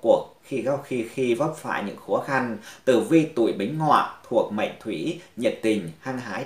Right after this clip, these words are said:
trong công việc, sẵn sàng chấp nhận mọi thử thách. Tử vi tuổi Mậu Ngọ thuộc mệnh Hỏa, hoàn thành tốt công việc được giao. Tử vi tuổi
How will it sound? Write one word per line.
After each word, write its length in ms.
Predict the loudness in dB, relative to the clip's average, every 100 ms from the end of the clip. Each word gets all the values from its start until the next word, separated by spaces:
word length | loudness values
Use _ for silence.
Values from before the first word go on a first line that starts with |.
| -6
trong 180 | -6 -4
công 200 | -4 -2
việc, 300 | 0 -2 -6 -10
sẵn 220 | -10 -8
sàng 240 | -8 -8 -8
chấp 220 | -10 -6
nhận 360 | -4 -4 -4 -2
mọi 180 | -2 -2
thử 120 | -10
thách. 300 | -8 -4 -4 -4 -16 -2 4
Tử 200 | 4 6
vi 100 | 4
tuổi 220 | 4 -2
Mậu 320 | 0 2 2
Ngọ 360 | 2 2 2 0 -12 -8
thuộc 320 | -2 0 0
mệnh 220 | -2 -2 -4
Hỏa, 440 | -10 -6 -4 -2 -4 -8 -10 -4
hoàn 160 | -4
thành 160 | -4 -8 -2
tốt 180 | -4 -2
công 200 | 0 0
việc 280 | 0 -4 -4
được 300 | 0 0 0
giao. 460 | -2 2 4 4 2 -4 2
Tử 180 | 2 2
vi 160 | 2 2
tuổi 160 | 0